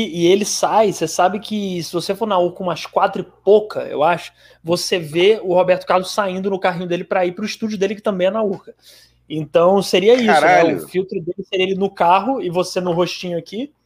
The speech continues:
Speaker 1: e aí, co-, escrito quatro e cinco, sei lá, quatro e dois, deve ser um horário de maluco específico, e aí ele indo pro estúdio dele, cara.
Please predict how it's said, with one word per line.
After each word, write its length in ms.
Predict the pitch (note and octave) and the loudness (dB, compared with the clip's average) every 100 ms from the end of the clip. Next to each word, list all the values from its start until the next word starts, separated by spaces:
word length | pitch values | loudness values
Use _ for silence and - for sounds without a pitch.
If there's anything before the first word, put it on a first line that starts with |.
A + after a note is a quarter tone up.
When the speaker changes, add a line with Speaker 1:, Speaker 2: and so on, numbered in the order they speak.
| _ _ _ - | _ _ _ 0
Speaker 1:
e 100 | E3+ | 4
aí, 500 | E3+ F3+ G#3+ A#3 - - - _ _ | 4 2 -6 -8 -10 -20 -20 _ _
co-, 140 | F#3+ | -6
escrito 320 | D#3+ - D#3+ | -6 -8 -12
quatro 360 | - G3+ A#3+ A3 | -2 0 2 0
e 60 | G#3+ | -4
cinco, 500 | - F#3+ E3+ - C3 | -4 -6 -6 -10 -8
sei 160 | D#3 | -4
lá, 160 | D3+ C#3+ | -2 -2
quatro 360 | D3 F3 F3+ | 0 0 -2
e 40 | F#3 | -8
dois, 280 | D#3 C#3+ - | -4 -6 -6
deve 160 | C#3+ | -10
ser 80 | - | -4
um 80 | D#3+ | 0
horário 280 | D3+ D#3 D3+ | 2 2 0
de 80 | |
maluco 540 | D#3 D#3 D3+ E3+ F3 _ | -2 0 0 -4 -8 _
específico, 800 | - - D#3 - F3 F#3+ - A3 _ - - _ - | -16 -10 -8 -8 -12 -12 -16 -18 _ -20 -20 _ -2
e 100 | D#3+ | 2
aí 160 | D#3 | 2
ele 180 | D#3+ F3+ | 0 -2
indo 260 | F#3 F#3 F#3+ | -4 -6 -10
pro 140 | G3 | -12
estúdio 320 | G#3 - A3 | -14 -14 -12
dele, 240 | B3 G3 F3 | -4 -4 -4
cara. 320 | B2 B2+ A#2+ | -8 -12 -14